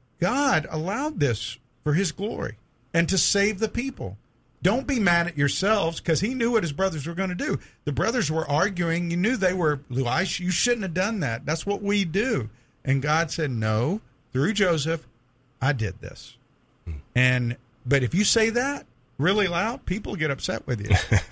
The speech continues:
Speaker 2: <laughs>
Speaker 1: in our culture right now.
Speaker 2: Yeah, yeah.
Speaker 1: It's easy for you to say that. Why? Not because you have it easy, because you're a white person.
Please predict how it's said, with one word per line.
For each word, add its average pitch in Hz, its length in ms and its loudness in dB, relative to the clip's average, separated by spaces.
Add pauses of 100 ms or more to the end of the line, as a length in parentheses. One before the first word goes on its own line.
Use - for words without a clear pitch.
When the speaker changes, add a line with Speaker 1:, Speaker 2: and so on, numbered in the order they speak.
(140)
Speaker 2:
<laughs> - 60 -2
Speaker 1:
in 156 100 2
our 170 140 2
culture 151 380 -2
right 131 220 0
now. 123 280 -4 (260)
Speaker 2:
Yeah, 107 300 6 (280)
yeah. 113 220 6
Speaker 1:
It's 113 120 2
easy 247 280 0
for 185 120 -6
you 180 120 0
to 165 80 -2
say 160 260 -2
that. 170 280 -2
Why? 139 380 -2 (360)
Not 175 380 2
because 147 640 0 (280)
you 160 180 4
have 156 180 4
it 127 80 -2
easy, 151 520 -2 (340)
because 131 260 0
you're 139 160 4
a 123 60 2
white 196 300 0
person. 101 460 -6